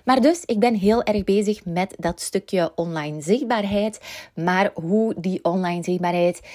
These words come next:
ja, dat, dat heeft natuurlijk ook heel veel disi-, definities. Zeker als je vandaag de dag een keertje op de chat G T P gaat kijken en je geeft daarin van, "Wat is online zichtbaarheid? Hoe moet ik online zichtbaarheid, eh, gaan uitpas-, eh,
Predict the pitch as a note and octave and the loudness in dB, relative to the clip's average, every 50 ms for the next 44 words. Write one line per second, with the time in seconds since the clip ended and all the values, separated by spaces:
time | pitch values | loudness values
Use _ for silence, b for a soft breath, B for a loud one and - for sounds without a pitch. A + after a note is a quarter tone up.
0 | B B B B B B - E3+ D#3+ E3+ F3 - - - - - F3+ F3+ - - | B B B B B B -6 -4 -2 -2 -2 -4 -4 -6 -2 -2 0 -2 -2 -4
1 | - F#3 F3 - F#3+ G3 G#3 - G#3+ G3+ F#3 G3+ G3+ F#3+ F#3 - G#3+ G3+ - - | -4 -4 -2 0 0 0 0 2 0 -2 0 0 0 0 2 2 2 2 4 4
2 | - G3+ G#3 G3 G3 G3 F#3+ F3 F#3 F3 - F3+ E3 E3+ - F3 G3 G3+ - G3 | 6 6 6 6 6 2 0 0 -2 -4 -2 -4 -4 -4 0 0 0 2 2 0
3 | E3+ F3+ G#3 G3+ - A3+ G#3+ G3+ - - E3 F#3+ F#3 - F#3+ F3+ E3+ F#3 - F#3 | 0 0 -2 -2 -2 -4 -4 -4 -4 -2 -2 -2 0 0 -2 -2 -2 -4 -4 -4
4 | - F3+ E3 E3 F#3+ F#3+ G3 E3+ E3+ F#3+ F#3 F3 F3+ E3 - F#3+ F#3+ F#3 - - | -4 -2 2 4 4 4 4 2 0 0 0 0 -4 -4 -2 -2 -2 -2 -2 -2
5 | - F#3 E3+ F3 F3 F3 E3+ F3 B B B B B - - B3 A3+ - - - | -2 0 0 2 4 4 4 2 B B B B B 2 2 2 2 2 -4 -8
6 | E3 F3+ F#3+ E3+ F#3+ F3+ - - A#3 A#3 G#3+ A#3+ A3 G#3+ - - A3+ G#3+ G#3+ G#3+ | -6 -6 -6 -4 -6 -6 -4 -2 -2 0 2 2 2 2 2 2 2 2 2 2
7 | - G#3 - - F3+ F3 E3+ E3 E3 F3 F3 - E3+ E3 E3+ F3 F3 F3 E3+ E3 | 0 -2 -4 -2 -4 -4 -4 -2 -4 -4 -4 -4 -2 0 0 0 -2 -2 -6 -8
8 | D#3+ D#3+ D3 - E3 G3 G#3 - - E3 - - - - D#3+ D#3 D#3 F3 F#3 F#3 | -8 -8 -6 -4 -4 -4 -4 -4 -8 -10 -10 -10 -12 -12 -10 -8 -6 -6 0 2
9 | A#3 B3 G#3+ A3 A3+ A3 A3 A3 A3 G#3+ - - - - - _ G#3+ A3+ G#3 G3 | 2 4 4 2 0 0 0 -2 -2 -4 -6 -12 -20 -20 -2 _ 2 2 4 2
10 | F#3 - - - - - D#3+ E3 D#3+ E3 E3+ E3 D#3 F#3 F3+ F3 F#3+ F3+ F3+ F#3 | 0 -2 -8 -14 -14 -14 -12 -10 -8 -6 -6 0 0 0 0 2 0 2 2 2
11 | F3+ F3+ - - E3 D#3+ E3 E3 - - - F#3+ F#3 F#3+ F#3+ - G#3+ A3+ A#3 A#3 | 2 0 -2 -4 -4 -4 -4 -6 -8 -8 -6 -4 -4 -4 0 4 4 4 4 2
12 | - - G3 G#3 - - - F3+ F3+ | 0 -4 -6 -6 -4 -2 0 0 0